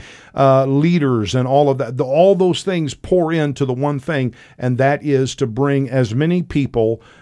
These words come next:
to God in salvation and get them ready to heaven. All right?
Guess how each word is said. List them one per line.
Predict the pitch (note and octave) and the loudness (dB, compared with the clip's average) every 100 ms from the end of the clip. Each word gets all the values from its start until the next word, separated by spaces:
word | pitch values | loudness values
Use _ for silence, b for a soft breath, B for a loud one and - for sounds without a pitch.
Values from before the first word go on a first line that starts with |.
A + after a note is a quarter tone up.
| b | b
to | - | -2
God | G#2+ A#2 C#3 A2+ G#2+ A2 - _ | 0 2 2 0 -2 -6 -12 _
in | C#3+ B2+ | -2 0
salvation | A#2+ - A#2 A2 C#3 C#3+ - A2 F#2+ - b | 0 0 0 2 0 0 -4 -4 -6 -10 b
and | - B2 A2 | -2 -2 2
get | B2 | 0
them | - A2+ A2 | 2 0 0
ready | G#2+ G#2 | -2 -2
to | G#2 | -4
heaven. | G#2 - C2+ - _ - | -4 -8 -14 -20 _ -12
All | G#2 | -6
right? | A2 C3+ C#3+ | -2 -2 -2